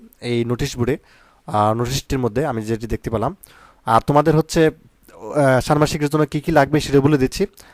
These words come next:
হাতে কলমে কিছু কাজ আছে, ঠিক আছে? সেজন্য তোমাদের হচ্ছে কিছু রঙিন কাগজ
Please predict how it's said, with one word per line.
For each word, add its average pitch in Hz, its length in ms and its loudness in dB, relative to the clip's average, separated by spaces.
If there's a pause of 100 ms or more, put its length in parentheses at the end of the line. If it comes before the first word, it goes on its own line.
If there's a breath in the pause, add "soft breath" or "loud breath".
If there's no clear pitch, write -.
(120 soft breath)
হাতে 131 280 -2
কলমে 160 300 2
কিছু 147 220 -4
কাজ 147 200 4
আছে, 104 200 -2
ঠিক 147 140 -2
আছে? 127 240 -2 (360 soft breath)
সেজন্য 139 380 0
তোমাদের 139 300 0
হচ্ছে 139 300 -2
কিছু - 260 -4
রঙিন 139 260 4
কাগজ 127 380 0